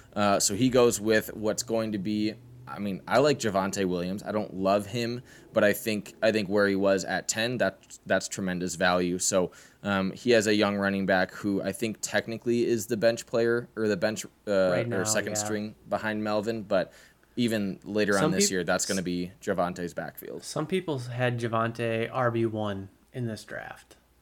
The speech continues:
Speaker 1: That's kinda wild to me. I don't,
Speaker 2: Yeah.
Speaker 1: I never saw it when I was watching, when I was watching, uh, videos. Granted, I didn't do a ton of research, mostly
Speaker 2: Mm-hmm.
Speaker 1: because I knew I had top s-, top five, top seven picks. Um, but Javonte goes to ten. Chris gets another running back outside of Clyde Edwards-Helaire.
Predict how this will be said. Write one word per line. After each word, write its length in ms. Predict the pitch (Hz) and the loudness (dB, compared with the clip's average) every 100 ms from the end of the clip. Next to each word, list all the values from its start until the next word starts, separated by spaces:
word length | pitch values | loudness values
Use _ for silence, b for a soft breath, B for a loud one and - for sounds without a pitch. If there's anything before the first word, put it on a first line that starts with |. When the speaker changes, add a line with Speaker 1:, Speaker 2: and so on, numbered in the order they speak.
| _ | _
Speaker 1:
That's 180 | - 185 | -4 0
kinda 220 | - 196 | 2 4
wild 320 | 117 110 101 95 | 4 4 2 -2
to 80 | 95 | -6
me. 140 | 92 | -4
I 160 | 87 123 | 2 4
don't, 280 | 156 160 123 | 4 2 -2
Speaker 2:
Yeah. 120 | 113 | 4
Speaker 1:
I 140 | 123 | 4
never 320 | 143 156 160 | 6 4 4
saw 320 | 170 - 170 170 | 2 4 6 6
it 140 | 170 - - | 4 -2 -10
when 160 | 123 120 | -4 0
I 100 | 131 | 2
was 140 | 127 | 2
watching, 600 | 123 131 131 143 135 131 | 4 4 4 -2 -2 -4
when 160 | - 117 | -2 2
I 60 | |
was 120 | 120 117 | 2 6
watching, 520 | 123 123 131 123 123 - | 4 4 0 -2 -4 4
uh, 600 | 113 110 107 104 101 - - _ - | 6 8 8 8 6 2 -4 _ -6
videos. 460 | 113 120 127 120 | 2 4 6 4
Granted, 320 | 104 110 107 107 | 2 -2 2 4
I 40 | |
didn't 180 | 107 107 | 4 2
do 140 | 101 | 2
a 40 | 98 | 0
ton 240 | - 110 | -2 -4
of 140 | 95 | -2
research, 440 | 98 101 117 107 - | -2 0 0 0 -2
mostly 380 | 98 98 107 101 | -2 0 0 -2
Speaker 2:
Mm-hmm. 60 | |
Speaker 1:
because 400 | 95 - 98 95 | -2 0 2 2
I 100 | 95 | 0
knew 140 | 98 98 | 0 0
I 60 | |
had 280 | 95 98 87 | 2 0 0
top 220 | 95 90 | -2 -2
s-, 160 | - - - | -2 -6 -4
top 240 | 92 - | -4 -2
five, 260 | 95 92 - | 2 2 0
top 220 | 92 73 | -6 -2
seven 280 | 98 87 85 | -2 -2 -2
picks. 380 | 98 123 - - b b b b - | -2 0 -4 -6 b b b b 2
Um, 360 | 107 101 95 92 | 4 4 2 0
but 120 | 98 | 0
Javonte 420 | 113 127 135 127 | 4 4 6 4
goes 220 | 120 110 | 6 4
to 80 | 110 | 0
ten. 360 | - 123 120 123 | 0 2 2 0
Chris 260 | - 117 | 0 0
gets 180 | - 110 | 0 -4
another 260 | 110 104 101 | -4 -2 0
running 280 | 98 98 | 0 0
back 260 | 95 95 95 | 2 2 0
outside 320 | 98 98 104 92 | -2 -2 -2 -4
of 80 | - | -2
Clyde 220 | 92 92 | -2 -2
Edwards-Helaire. 720 | 90 90 85 82 82 78 82 | -2 -6 -8 -10 -8 -8 -12